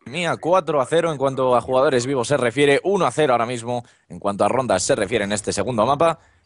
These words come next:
Y bastante buena esta ronda que se acaban de marcar los chicos de Zexion. Muy, muy buena, han caído uno por uno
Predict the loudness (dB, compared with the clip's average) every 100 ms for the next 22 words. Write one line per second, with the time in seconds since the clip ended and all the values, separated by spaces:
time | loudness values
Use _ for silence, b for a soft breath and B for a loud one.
0 | -10 -6 -4 -2 -4 -2 -2 0 -4 -2
1 | -2 -2 -2 -2 -2 0 0 -2 0 -2
2 | 0 -2 -2 -2 0 0 0 -4 -4 -4
3 | -4 -2 -2 0 0 0 -6 _ _ _
4 | _ -2 0 2 2 2 0 2 2 2
5 | 2 0 -2 0 -2 -2 -4